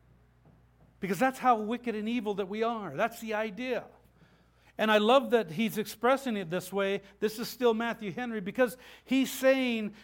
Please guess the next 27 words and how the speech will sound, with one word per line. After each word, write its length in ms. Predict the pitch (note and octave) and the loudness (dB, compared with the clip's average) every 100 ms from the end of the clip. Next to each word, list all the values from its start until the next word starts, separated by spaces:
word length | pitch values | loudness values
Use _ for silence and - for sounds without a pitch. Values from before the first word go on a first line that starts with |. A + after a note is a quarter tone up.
| _ | _
that 380 | G#3 G#3+ - _ | -2 -2 -4 _
he 180 | - B3 | -2 4
understands 800 | B3 B3 - - C4 A#3 A3 G3+ - - _ _ _ _ _ _ | 4 2 -2 -2 0 0 -2 -6 -12 -20 _ _ _ _ _ _
who 300 | - C4+ B3+ | 4 4 4
and 140 | A#3 G3+ | 2 2
what 180 | G3+ | 0
we 160 | G3+ B3 | -2 0
are 360 | C#4+ D4 B3+ - _ | 0 -2 -8 -16 _
in 80 | F#3 | -8
our 100 | G#3 | -6
natural 300 | G#3+ G3+ A3+ | -4 -6 -10
state. 380 | - - C3+ - _ _ | -16 -16 -16 -16 _ _
We're 120 | G#3 | -4
not 260 | B3 D4+ E3+ | -2 -4 -6
good. 240 | D3 A2+ - _ _ _ _ _ _ _ _ _ _ _ _ _ _ _ _ _ _ | -10 -10 -16 _ _ _ _ _ _ _ _ _ _ _ _ _ _ _ _ _ _
When 320 | C#3+ A3 D#4 | 4 6 6
we 120 | E4 | 2
look 220 | C#4 B3+ A#3 | 2 2 4
at 60 | |
ourselves 600 | A3 - A3 G3+ G3 F#3 - | 2 2 2 4 4 2 -2
honestly 800 | G3 G#3+ G#3+ - D3+ D#3 E3 D#3+ - _ _ _ _ _ | -2 -2 -2 -4 -6 -4 -6 -8 -20 _ _ _ _ _
in 180 | F3 F#3 | -2 0
light 320 | F3 F3+ G#3+ | 2 2 2
of 120 | A3+ | 0
who 240 | D3 A3 G#3+ | -2 -6 -6
Christ 640 | - G#3 G3+ G#3+ - _ | -6 -2 -2 -4 -10 _
is, 760 | C#3+ B2+ B2 C#3+ - - - | -12 -12 -12 -18 -20 -20 -20